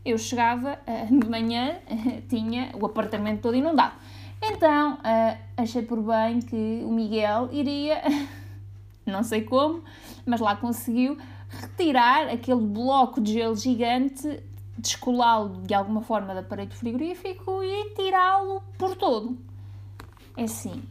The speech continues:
é partir gelo, aquilo foi partir ge-, tentar o Mi-, o Miguel, sim, eu dei apoio psicológico e moral e, e fiz o jantar e força, eh, pronto.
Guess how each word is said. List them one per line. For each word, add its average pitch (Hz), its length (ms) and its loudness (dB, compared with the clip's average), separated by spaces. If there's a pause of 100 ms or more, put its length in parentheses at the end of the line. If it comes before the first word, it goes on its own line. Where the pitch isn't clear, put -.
(140)
é 196 160 -4
partir 220 400 0
gelo, 247 500 -2
aquilo 226 220 -6
foi 233 160 -4
partir 240 380 -4
ge-, 214 100 -6
tentar 240 600 2
o 214 60 -2
Mi-, 220 320 -2
o 233 60 -4
Miguel, 202 380 -2
sim, - 240 -10
eu 196 80 -2
dei 208 160 0
apoio 226 220 0
psicológico 226 640 -4
e 226 40 -2
moral 214 360 -2
e, 202 720 -8
e 214 40 -6
fiz 214 220 -6
o 214 80 -6
jantar 214 480 -6
e 214 140 -6
força, 226 460 -6
eh, 220 540 -10
pronto. - 300 -12